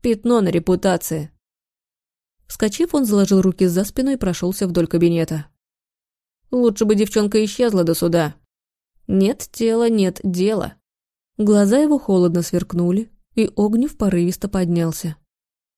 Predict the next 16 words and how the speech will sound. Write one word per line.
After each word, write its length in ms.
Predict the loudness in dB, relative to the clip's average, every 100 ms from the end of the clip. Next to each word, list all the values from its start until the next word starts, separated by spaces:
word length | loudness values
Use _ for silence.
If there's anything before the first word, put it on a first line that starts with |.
| _
«Не 160 | 2
стоит 340 | 2 4 4 4
заходить 500 | 2 2 2 0 -2
так 180 | -2 2
далеко». 520 | 2 2 0 -4 -4 -12 _ _ _ _ _ _ _ _ _ _
«Как 360 | -2 0 -2 -2
так?» — 460 | -2 -2 -4 -16 _ _ _ _ _ _
выгнул 480 | -2 2 2 2 0
тот 220 | 0 -2
бровь. 420 | 0 0 -2 -6 _ _ _ _ _ _ _ _
Взгляд 360 | 0 4 4 2
Королева 400 | 0 2 2 0
полоснул 400 | 0 -2 0 -2
Святослава 540 | -2 -4 -4 -2 -2
будто 320 | 0 0 0 2
ножом. 480 | 2 0 -2 -2